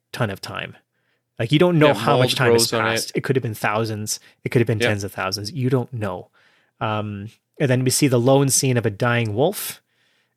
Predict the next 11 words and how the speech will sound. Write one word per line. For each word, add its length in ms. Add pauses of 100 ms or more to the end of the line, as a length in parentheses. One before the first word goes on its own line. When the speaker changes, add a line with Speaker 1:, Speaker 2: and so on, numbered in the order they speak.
Speaker 1:
and 120
then 120
a 40
single 400
man 400
who 100
is 140
left 240
at 80
his 140
village 580